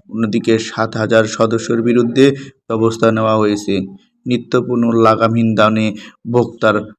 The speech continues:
হাঁসফাঁস। সাবেক ডিএমপি কমিশনার সহ পাঁচ আসামির বিচার শুরুর আদেশ। দৈনিক ইত্তেফাক, মব সহিংসতার শেষ কোথায়?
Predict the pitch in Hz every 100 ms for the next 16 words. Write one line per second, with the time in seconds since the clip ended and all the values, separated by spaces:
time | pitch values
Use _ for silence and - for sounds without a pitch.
0 | - 113 113 - 104 98 - - _ _
1 | - 117 110 104 - 110 110 - 110 113
2 | 110 113 120 113 113 117 120 117 - 113
3 | 113 113 - - - 117 117 117 123 117
4 | 120 113 110 - 120 113 113 110 104 101
5 | - - _ _ 139 131 123 127 123 -
6 | 131 127 110 107 98 - - 117 117 117
7 | 127 123 120 131 127 131 127 - 113 -
8 | 110 104